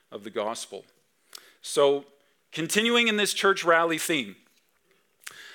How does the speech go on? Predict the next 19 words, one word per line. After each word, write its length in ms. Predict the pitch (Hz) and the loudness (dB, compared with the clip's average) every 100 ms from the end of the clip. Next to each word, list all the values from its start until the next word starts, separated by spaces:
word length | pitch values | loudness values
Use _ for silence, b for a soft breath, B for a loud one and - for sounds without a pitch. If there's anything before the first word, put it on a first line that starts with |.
| B B | B B
I 60 | 131 | 0
want 100 | 165 | 0
to 80 | - | 2
preach 220 | 180 165 | 0 0
a 80 | 151 | 0
sermon 360 | 175 170 165 | 2 2 4
I've 220 | 151 147 | 2 2
entitled 520 | 143 131 147 143 139 - | -2 -4 0 2 0 -4
Hidden 580 | - 160 175 185 180 | -4 0 2 2 -2
in 320 | - 160 156 139 | -8 -8 -4 0
the 100 | 120 | -2
Heart, 680 | - 143 107 - - - - _ _ _ _ _ _ _ _ _ _ - - | -2 -2 -2 -4 -16 -16 -18 _ _ _ _ _ _ _ _ _ _ -20 -12
coming 260 | 135 135 | -10 -6
back 300 | 123 123 117 | -2 -2 -2
to 100 | - | -10
the 120 | 110 | -14
heart 220 | 107 117 113 | -6 -6 -6
of 140 | 98 | -10
worship. 380 | 104 95 - | -14 -12 -16